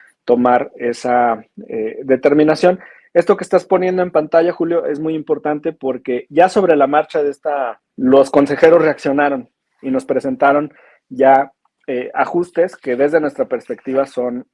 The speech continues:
eh, relevantes. El primero, muy importante, está en el artículo dieciocho. No sé si tengan oportunidad de scrollear.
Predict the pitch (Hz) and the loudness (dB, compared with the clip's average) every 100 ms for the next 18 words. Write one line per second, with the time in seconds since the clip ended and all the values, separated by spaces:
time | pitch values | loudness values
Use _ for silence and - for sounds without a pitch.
0 | - 120 110 107 - _ - 127 120 117 | -16 -12 -10 -12 -16 _ -6 0 2 2
1 | 110 107 - 160 135 156 185 208 196 190 | 0 -6 -6 -4 2 4 4 4 0 -4
2 | 190 139 - 151 151 226 _ _ _ _ | -6 -6 -2 -2 -2 -12 _ _ _ _
3 | _ - _ _ _ - 131 156 170 139 | _ -20 _ _ _ -18 -2 0 0 -2
4 | - 135 165 139 117 107 - 131 - - | -4 -6 -4 -2 -4 -8 -6 -6 -6 -16
5 | _ 127 131 139 131 - _ 131 131 127 | _ -14 -14 -10 -12 -12 _ -4 -4 -4
6 | 107 110 117 120 120 123 - 120 120 151 | -8 -10 -4 -2 0 0 -2 -4 2 2